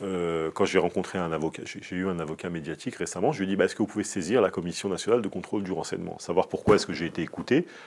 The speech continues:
par quoi est-ce que c'était justifié. S'il y a des éléments matériels contre moi, j'accepte la surveillance, il n'y a aucun souci. Par contre, s'il n'y a rien, je veux que les, les décideurs soient traduits devant la justice. » Et l'avocat me dit, « Ah, vous savez, euh, ils sont difficiles à toucher, si je leur écris, euh, je vais me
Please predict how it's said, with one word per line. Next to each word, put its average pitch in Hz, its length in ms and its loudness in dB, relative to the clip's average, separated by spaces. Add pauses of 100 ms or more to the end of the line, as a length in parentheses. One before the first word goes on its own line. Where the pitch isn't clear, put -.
(140)
par - 140 0
quoi 113 140 10
est-ce 113 100 8
que 104 60 -2
c'était - 220 -4
justifié. - 600 -8
S'il - 240 2
y - 20 12
a 135 40 10
des 107 160 4
éléments 101 240 4
matériels 90 380 2
contre - 300 -8
moi, 101 320 0 (720)
j'accepte 107 460 2
la 95 80 2
surveillance, 82 500 -4
il 90 60 -10
n'y - 20 -4
a 80 40 -6
aucun 87 160 -10
souci. - 340 -12 (160)
Par 82 100 -4
contre, 110 160 2
s'il - 160 0
n'y 107 60 12
a 85 40 12
rien, 92 280 6 (100)
je 82 100 -10
veux 87 140 2
que 90 500 -2
les, 92 200 -6
les 85 120 -6
décideurs 90 640 0 (500)
soient - 200 -6
traduits 92 380 0
devant 87 180 2
la 85 80 0
justice. » - 560 -12 (160)
Et 95 140 -6
l'avocat 92 280 -4
me 107 80 0
dit, « 95 140 0
Ah, 110 340 10
vous 90 80 -6
savez, 104 480 2
euh, 92 220 2 (560)
ils - 40 -8
sont - 160 -2
difficiles 95 460 -2
à 92 60 4
toucher, 104 520 4
si - 160 -2
je 80 100 -4
leur 87 120 8
écris, 104 420 4
euh, 92 200 8
je 76 80 -6
vais 82 80 -4
me 85 240 -2